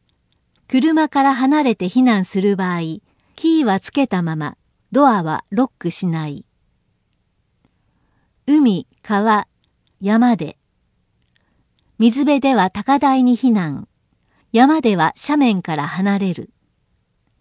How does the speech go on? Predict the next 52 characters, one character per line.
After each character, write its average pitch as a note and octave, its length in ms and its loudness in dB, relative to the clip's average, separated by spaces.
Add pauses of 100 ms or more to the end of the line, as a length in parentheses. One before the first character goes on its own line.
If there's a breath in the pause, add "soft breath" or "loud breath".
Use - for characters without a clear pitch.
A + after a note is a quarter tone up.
(560)
海 D4 320 0
岸 C#4+ 260 4
や C4+ 200 4
川 B3 280 2
べ B3 160 2
り A#3 160 2
に A3 220 2
い G3+ 60 0
る A3+ 100 2
と G#3+ 140 -4
き G3 180 -6
は、 D3+ 200 -6 (380)
す - 220 -2
ぐ A#3+ 220 0
安 C4 260 2
全 A#3+ 240 2
な A#3 140 0
高 A3 260 -4
台 G#3 300 -2
や F3+ 240 -4 (200)
頑 C4+ 280 2
丈 C4+ 240 -2
な B3+ 160 2
建 C4+ 260 -2
物 G#3 240 2
の D#3+ 240 -6
で F#3 120 -6
き C#4+ 120 -2
る C#4+ 100 -2
だ C4+ 140 0
け B3 160 -4
高 B3+ 300 -2
い G3+ 80 -2
階 F#3+ 380 -6
へ C3 40 -6
避 - 240 -6
難。 D3+ 340 -6 (1300)
川 D4 360 2
の D4+ 140 0
流 C#4 300 2
れ C#4 140 2
に F#3 160 0
対 G#3+ 240 -2
し - 140 -12
て F3 240 -8 (140)
直 B3+ 140 -4
角 D4+ 380 -4
方 C#4+ 260 0
向 F3 220 -4
に D#3+ 160 -6
避 G#3 160 -2
難。 D3 360 -6